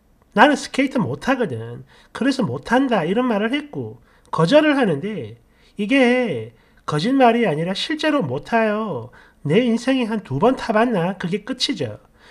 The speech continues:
그런데도 계속 괜찮다며 자기가 잡아주겠다 이런 말을 합니다. 제가 아무리 무섭다 싫어 해도 이 새끼가 귀신이 들린 건가?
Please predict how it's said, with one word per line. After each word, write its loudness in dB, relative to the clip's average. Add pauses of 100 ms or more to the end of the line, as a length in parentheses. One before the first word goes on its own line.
(360)
그런데도 2
계속 0
괜찮다며 0
자기가 0
잡아주겠다 -2
이런 0
말을 0
합니다. -4 (540)
제가 6
아무리 0
무섭다 2
싫어 4
해도 -4 (340)
이 -6
새끼가 -2
귀신이 2
들린 -4
건가? -4